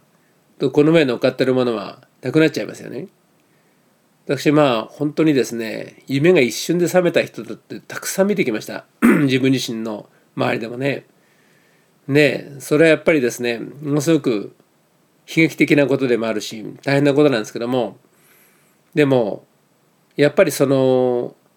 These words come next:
こうなるかなと分かってるっていうのと、全然想定しなかったのでは、全く違いますよね。うん、もう少し五年早く生まれてたら、この夢を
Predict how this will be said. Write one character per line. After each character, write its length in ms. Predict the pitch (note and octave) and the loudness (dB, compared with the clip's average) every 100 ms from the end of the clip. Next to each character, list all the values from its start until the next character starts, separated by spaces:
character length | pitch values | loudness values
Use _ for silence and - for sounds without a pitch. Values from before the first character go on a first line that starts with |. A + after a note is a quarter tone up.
| _ _ _ - | _ _ _ -2
こ 180 | G#3 | 4
う 40 | F#3 | 6
な 140 | G#3 | 6
る 100 | B3 | 2
か 120 | E3+ | 2
な 140 | F3 F#3 | 2 2
と 100 | B2+ | 0
分 140 | A#2 | -2
か 100 | A#2 | -2
っ 60 | - | 0
て 100 | A2+ | -2
る 80 | A2 | -6
っ 20 | |
て 220 | - - | -14 -14
い 40 | |
う 40 | A#2+ | -12
の 80 | G#2+ | -8
と、 440 | B2 A2+ - - _ _ _ _ _ _ _ | -4 -4 -6 -14 _ _ _ _ _ _ _
全 240 | C3 E3 | 2 2
然 240 | G#3 G#3+ G3+ | 4 4 4
想 220 | G3+ G3 | 6 4
定 160 | G#3 G3 | 6 2
し 120 | G#3 | 2
な 80 | F3+ | 0
か 100 | C3+ | 0
っ 60 | |
た 100 | - | -2
の 120 | C3 | -10
で 100 | G#2+ | -8
は、 340 | A2 A2+ - - _ _ _ _ - | -8 -8 -12 -16 _ _ _ _ -2
全 200 | D3 D#3 _ _ _ - G3 | 0 0 _ _ _ -2 -2
く 80 | - | -2
違 160 | - B2+ | -2 -2
い 40 | |
ま 100 | A2 | -2
す 80 | G#2+ | -8
よ 60 | A2 | -14
ね。 180 | A2+ B2 _ _ _ _ _ _ _ _ _ | -14 -16 _ _ _ _ _ _ _ _ _
う 40 | C3 | -18
ん、 340 | B2 A2+ A2+ | -16 -16 -10
も 400 | C3 G#3+ D#4+ F4 | -2 0 0 0
う 40 | D#4 | -4
少 240 | - C4+ | -6 -6
し 180 | - F#3+ | 0 2
五 180 | C#3+ C#3+ | 4 6
年 220 | D#3+ D#3 | 6 4
早 220 | D#3 E3 | 2 2
く 120 | C#3+ | 2
生 60 | B2 | 0
ま 100 | A#2+ | 2
れ 100 | B2 | 0
て 140 | B2+ | 0
た 120 | B2 A#2+ | -2 -2
ら、 120 | A2 | -4
こ 120 | B2 | -6
の 100 | B2+ | -2
夢 300 | A#2+ A#2+ C3 | -2 0 0
を 180 | A2 | -2